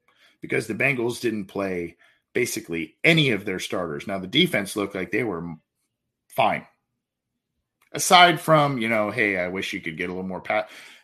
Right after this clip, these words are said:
uh, the defense wasn't the issue really today. I mean, you could look at the lack of sacks, you could look at the lack of turnovers, of course, but really the defense wasn't doing things. It's not like they were doing that plus allowing forty points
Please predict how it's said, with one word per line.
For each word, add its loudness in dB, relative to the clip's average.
uh, -6
the 4
defense 2
wasn't 4
the 2
issue 0
really -4
today. -4
I -4
mean, -8
you -4
could -4
look -2
at -4
the -6
lack 0
of -12
sacks, -6
you -8
could -10
look -4
at -8
the -8
lack -2
of -12
turnovers, -8
of -12
course, -10
but 0
really 4
the 0
defense 0
wasn't -2
doing -4
things. -6
It's -6
not 0
like -2
they 0
were -2
doing -4
that 2
plus 2
allowing 0
forty 0
points -6